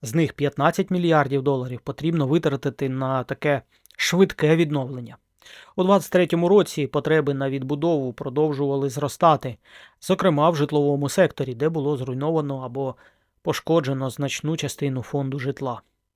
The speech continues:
Також негативну динаміку спостерігаємо і в аграрному секторі та в екології через російські теракти та замінування земель.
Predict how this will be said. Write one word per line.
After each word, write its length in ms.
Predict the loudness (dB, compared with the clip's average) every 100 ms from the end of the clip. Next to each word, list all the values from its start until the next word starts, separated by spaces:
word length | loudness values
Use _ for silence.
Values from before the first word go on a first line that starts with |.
| _ _ _ 0
Також 320 | 2 4 2
негативну 500 | 2 0 2 0 0
динаміку 500 | 0 2 2 0 -4
спостерігаємо 840 | -8 -8 -4 -2 2 2 2 -2
і 200 | -4 -6
в 140 | -8 -4
аграрному 640 | 0 4 4 4 0 -8 -4
секторі 480 | -2 -2 0 -2
та 160 | -2 -4
в 120 | -6 -8 -6
екології 800 | -2 0 2 2 0 -2 -6 -10 -20 -20 _
через 320 | 2 4 4 2
російські 560 | -2 -2 -4 -4 -6
теракти 580 | -2 2 4 4 2 -4
та 360 | -2 -2 -4 -4
замінування 760 | -4 -4 -6 -4 -2 -2 -2
земель. 320 | -4 -6 -10